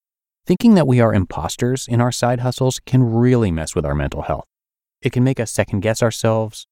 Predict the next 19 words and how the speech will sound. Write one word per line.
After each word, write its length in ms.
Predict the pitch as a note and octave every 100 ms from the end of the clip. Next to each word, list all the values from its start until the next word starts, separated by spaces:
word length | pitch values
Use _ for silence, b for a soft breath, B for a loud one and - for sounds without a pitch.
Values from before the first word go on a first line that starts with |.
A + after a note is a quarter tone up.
| _
hold 180 | - G#2+
ourselves 400 | G2 - F2+ E2
back, 420 | - A2 F#2 E2 - _ _ _
and 100 | A#2+
can 120 | A2 -
even 320 | D3 D#3 D3
make 180 | B2 A#2
us 160 | G2+ -
give 200 | A2 F#2+
up 220 | A2 A2+
on 100 | D2+
our 100 | D#2+
side 280 | - E2 D2+
businesses 500 | D#2 - E2 D#2 -
altogether. 560 | G2 F#2+ F#2+ F#2+ B2 - _ _ _ _ _ -
I 60 |
hate 240 | B2 D#3+ -
the 80 |
term 280 | - - C#2